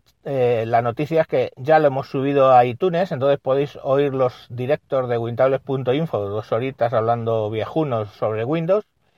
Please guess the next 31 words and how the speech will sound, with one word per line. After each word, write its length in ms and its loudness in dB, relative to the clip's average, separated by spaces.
Bueno, 240 2
pues 140 2
los 100 0
podéis 300 2
oír 260 2
ya 200 6
también 760 0
desde 320 0
iTunes, 560 -4
y 120 -10
si 160 -10
no, 180 2
también 320 0
buscando 400 -2
por 120 2
wintables 460 -2
punto 300 -6
info 240 -4
en 80 -6
iTunes 520 -6
o 280 2
en 380 -4
iVoox. 560 -6
La 180 0
página, 540 0
wintables 540 0
punto 360 0
info, 280 2
allí 320 0
pues 260 -4
todos 640 0